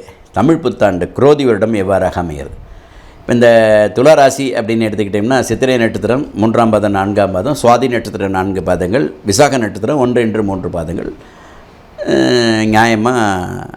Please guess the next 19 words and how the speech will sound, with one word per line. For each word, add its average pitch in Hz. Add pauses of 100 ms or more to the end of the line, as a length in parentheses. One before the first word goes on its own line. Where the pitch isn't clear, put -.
(420)
துலா 120
ராசி 98
என்பவர்கள், 98
துலா 156
ராசிக்கு 127
பகவான் 113
சுக்கிரன் 107
அதிபதி. 78 (960)
இந்த 139
வருஷம் 151
ராஜா 131 (560)
செவ்வாய், 104
சனி 110
மந்திரி. 85 (920)
நியாயமா 151
துலா 143
ராசிக்கு 131
சனி 117
யோகாதிபதி, 95